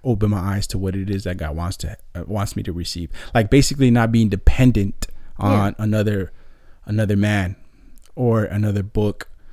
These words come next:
Speaker 1: Like, 'cause it's easy to, to, to, to
Speaker 2: Start
Speaker 1: s-
Speaker 2: idolizing.
Speaker 1: Yeah.
Speaker 2: Yeah.
Speaker 1: Yeah, it's easy
Speaker 2: And
Speaker 1: to
Speaker 2: have your eyes fixed on man.
Speaker 1: Yeah,
Speaker 2: Yeah,
Speaker 1: absolutely.
Speaker 2: for sure.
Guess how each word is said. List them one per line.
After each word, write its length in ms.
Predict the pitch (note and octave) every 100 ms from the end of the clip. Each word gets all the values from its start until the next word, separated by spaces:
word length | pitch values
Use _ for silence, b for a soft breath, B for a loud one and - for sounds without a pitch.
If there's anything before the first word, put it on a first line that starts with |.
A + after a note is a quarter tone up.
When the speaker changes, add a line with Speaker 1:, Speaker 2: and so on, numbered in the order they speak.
| b b -
Speaker 1:
Like, 200 | F#2+ F2+
'cause 260 | - A2+ G#2+
it's 120 | -
easy 260 | C#3 D3+ A#2+
to, 180 | G#2 G2
to, 280 | - - F#2
to, 280 | - F#2+
to 60 | F2
Speaker 2:
Start 300 | - - F#3+
Speaker 1:
s- 60 | -
Speaker 2:
idolizing. 680 | D#3 F3 F#3 D3 D3 F2 F2
Speaker 1:
Yeah. 280 | C3+ F#2 - -
Speaker 2:
Yeah. 240 | F#3 D3+ - b b - -
Speaker 1:
Yeah, 240 | A2 A#2+
it's 180 | G2+ -
easy 240 | B2 C3
Speaker 2:
And 100 | E3
Speaker 1:
to 100 | D#3+
Speaker 2:
have 160 | D3+ D#3
your 100 | D3+
eyes 200 | D#3 D3+
fixed 300 | - - -
on 120 | D3+ D#3+
man. 280 | G3 C#3 - - -
Speaker 1:
Yeah, 320 | - G#2 G2+ - -
Speaker 2:
Yeah, 60 |
Speaker 1:
absolutely. 460 | G2+ - G#2+ A#2 F#2+
Speaker 2:
for 120 | F2
sure. 240 | - D3+